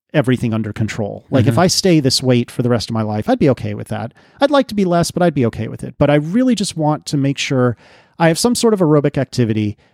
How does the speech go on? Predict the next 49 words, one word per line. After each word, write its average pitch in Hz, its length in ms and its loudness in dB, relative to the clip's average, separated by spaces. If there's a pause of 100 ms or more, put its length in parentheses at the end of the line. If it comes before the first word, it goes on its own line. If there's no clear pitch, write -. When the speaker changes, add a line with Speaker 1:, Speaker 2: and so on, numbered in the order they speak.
Speaker 1:
and 151 300 2
that 135 360 2 (100)
I 147 100 2
don't 143 240 0
get 127 160 0
any 117 200 -2
bigger. 117 520 -8 (120)
And, 127 460 2
Speaker 2:
Mm-hmm. 104 120 0
Speaker 1:
and 135 200 2
so 135 300 4
I 123 60 0
started 190 400 0
running. 147 380 2
I 131 60 0
did 131 180 0
that 139 160 -2
Couch - 260 -4
to - 60 -10
five 123 260 -2
K. 117 320 0
And 117 80 -4
again, 143 320 -2
I 147 60 0
forget 202 200 -4
the 170 60 -2
name 156 160 4
of 131 40 0
the 117 40 -4
specific - 420 -4
app, 110 180 -4
but - 100 -6
to - 100 -2
your 120 80 2
point, 139 400 2 (340)
it, 208 220 0
it, 240 100 -4
any 226 220 4
of 170 60 2
them 131 120 2
are 117 80 0
really 113 400 -2
equivalent. 113 400 -4
The 196 100 0
idea 202 300 2
is, 165 280 0
you 180 60 -2
know, 143 200 4
you, 135 240 0